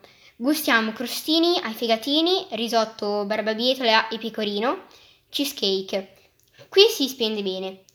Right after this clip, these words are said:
Menù turistico da venti euro a testa. Facciamo ancora quattro passi in centro. Sotto il porticato, vicino al Porcellino, alcuni suonatori improvvisano un concerto. Sono bravissimi e la loro musica ci emoziona tantissimo.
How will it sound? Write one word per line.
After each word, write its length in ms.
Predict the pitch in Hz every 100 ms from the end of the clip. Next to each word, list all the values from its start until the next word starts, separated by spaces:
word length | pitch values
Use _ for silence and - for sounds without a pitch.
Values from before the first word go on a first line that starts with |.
| _
Menù 280 | 254 262 285
turistico 600 | 285 311 359 359 359 359
da 100 | 277
venti 280 | 220 247 285
euro 180 | 285 277
a 40 |
testa. 520 | 269 208 202 208 190 - _ _ _ _
Facciamo 400 | - 302 285 220
ancora 320 | 226 254 349 349
quattro 260 | 294 285
passi 280 | 269 277 311
in 80 | 277
centro. 560 | - 190 196 208 196 _ _ _ _ _
Sotto 300 | - 311 330
il 140 | 311
porticato, 720 | 311 311 311 285 311 330 349 302
vicino 440 | 240 - 247 254
al 260 | 240 262 262
Porcellino, 800 | - 254 - 226 196 208 262 - -
alcuni 320 | 247 269 320 320
suonatori 480 | 339 330 349 359
improvvisano 540 | 339 302 220 214 208 208
un 100 | 214
concerto. 640 | 226 220 208 202 202 196 - - -
Sono 260 | - 311 302
bravissimi 640 | 302 330 349 - 349 339
e 180 | 240 226
la 100 | 233
loro 100 | 240
musica 400 | 262 277 269 285
ci 140 | 277 254
emoziona 360 | 240 - 254
tantissimo. 680 | 254 240 - 202 - 208